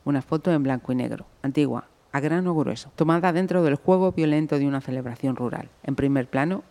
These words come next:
un hombre enmascarado corre dejando un borrón de cencerros y pellejo de animal. Lo han retratado a velocidad lenta,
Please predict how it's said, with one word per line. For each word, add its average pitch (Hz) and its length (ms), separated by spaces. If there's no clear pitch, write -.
un 151 120
hombre 139 200
enmascarado 135 600
corre 160 260
dejando 165 420
un 156 120
borrón 147 320
de 139 120
cencerros 147 560
y 147 60
pellejo 131 400
de 120 60
animal. 127 500
Lo 156 100
han 180 80
retratado 175 540
a 175 40
velocidad 143 520
lenta, - 400